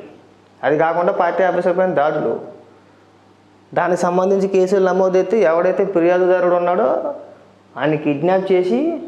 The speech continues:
చిత్రహింసలు పెట్టేసి తీసుకెళ్ళి వైజాగ్లో దాచేస్తారా?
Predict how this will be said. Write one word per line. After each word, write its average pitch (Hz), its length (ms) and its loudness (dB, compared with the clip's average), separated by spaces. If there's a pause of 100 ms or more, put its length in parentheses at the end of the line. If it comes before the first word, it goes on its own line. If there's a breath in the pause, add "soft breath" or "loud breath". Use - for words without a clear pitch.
(160)
చిత్రహింసలు 185 500 0
పెట్టేసి 185 380 0
తీసుకెళ్ళి 185 420 0
వైజాగ్లో 185 400 2
దాచేస్తారా? 175 680 0